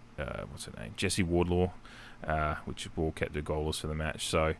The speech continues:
just little signs like that. These are still such young players that we've got in this side, and, um, I'm really happy to see, uh, that we're both preseason games, whether it be match sim or official preseason, because I think the, the, the match sim, there's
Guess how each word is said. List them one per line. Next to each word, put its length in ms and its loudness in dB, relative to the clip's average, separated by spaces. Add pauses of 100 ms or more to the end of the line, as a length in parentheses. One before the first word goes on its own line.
(360)
just 360 6
little 240 8
signs 360 8
like 120 6
that. 180 8
These 220 6
are 40 -2
still 320 4
such 340 2
young 180 4
players 360 4
that 80 2
we've 120 -2
got 160 4
in 80 0
this 120 2
side, 360 6
and, 200 2
um, 420 -2 (540)
I'm 160 -2
really 200 4
happy 260 0
to 60 0
see, 460 4 (640)
uh, 240 0
that 140 2
we're 340 4 (520)
both 380 12 (140)
preseason 480 8
games, 260 6
whether 140 4
it 40 2
be 100 2
match 340 2
sim 220 2
or 120 0
official 300 -2
preseason, 580 4
because 240 -2
I 120 2
think 200 0
the, 300 4
the, 40 6 (760)
the 60 0
match 300 8
sim, 420 6
there's 260 0